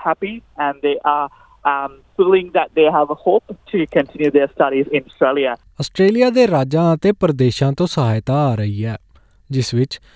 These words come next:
Speaker 2: ਅਸਥਾਈ ਸੰਕਟ ਦੀ ਰਿਹਾਇਸ਼, ਮੁਫਤ ਕਾਨੂੰਨੀ ਸਲਾਹ, ਕਿਰਾਏ ਅਤੇ ਕਿਰਾਏਦਾਰੀ ਦੀ ਸਹਾਇਤਾ ਅਤੇ ਐਮਰਜੈਂਸੀ ਨਕਦ ਗ੍ਰਾਂਟਾਂ ਲਈ ਫੰਡ ਸ਼ਾਮਲ ਹਨ। ਹਰ ਅਧਿਕਾਰ ਖੇਤਰ ਦੇ ਵਿਸ਼ੇਸ਼ ਸਹਾਇਤਾ ਉਪਾਅ ਨੇ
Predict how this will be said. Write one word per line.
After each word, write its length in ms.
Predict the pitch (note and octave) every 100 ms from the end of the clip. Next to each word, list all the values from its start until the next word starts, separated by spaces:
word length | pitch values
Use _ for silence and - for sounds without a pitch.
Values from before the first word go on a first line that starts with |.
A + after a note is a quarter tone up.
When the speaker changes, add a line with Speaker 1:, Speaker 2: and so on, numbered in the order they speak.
| _ -
Speaker 2:
ਅਸਥਾਈ 440 | E3 - F3+ G#3
ਸੰਕਟ 400 | G#3 F#3 E3+ F3 E3
ਦੀ 140 | G3+
ਰਿਹਾਇਸ਼, 560 | E3 G#2+ G#2 G#2 D3 - - _ _
ਮੁਫਤ 300 | E3 G3 - -
ਕਾਨੂੰਨੀ 440 | F3 F3 E3+ F#3
ਸਲਾਹ, 440 | - C#3 G#2+ A2 D#3 _ _ _ _
ਕਿਰਾਏ 420 | E3 E3+ F3+ G#3+
ਅਤੇ 200 | G3 G3 G#3
ਕਿਰਾਏਦਾਰੀ 720 | E3+ C#3+ B2 C3 C3+ C3+ C#3+
ਦੀ 120 | E3
ਸਹਾਇਤਾ 640 | - C3 G#2+ G#2+ C3+ D3+ - _ _ -
ਅਤੇ 240 | F3 G#3 F3
ਐਮਰਜੈਂਸੀ 640 | F3 F#3+ E3+ F#3 F#3 G#3
ਨਕਦ 400 | F#3 C#3 E3 D#3+
ਗ੍ਰਾਂਟਾਂ 480 | C#3+ B2+ A#2 C3+ C3+
ਲਈ 180 | A#2 D3+
ਫੰਡ 360 | - C3 B2
ਸ਼ਾਮਲ 360 | A#2+ G#2+ G2 G2
ਹਨ। 220 | G#2+ G2+ - _
ਹਰ 200 | E3 G#3 A3
ਅਧਿਕਾਰ 400 | G3+ G#3 D#3 -
ਖੇਤਰ 400 | D3+ C#3+ D#3 D3
ਦੇ 180 | D3
ਵਿਸ਼ੇਸ਼ 460 | D#3 D#3+ - C3 C3
ਸਹਾਇਤਾ 460 | - A#2+ A2 - A#2+
ਉਪਾਅ 380 | A#2 - G#2 G2+
ਨੇ 220 | A2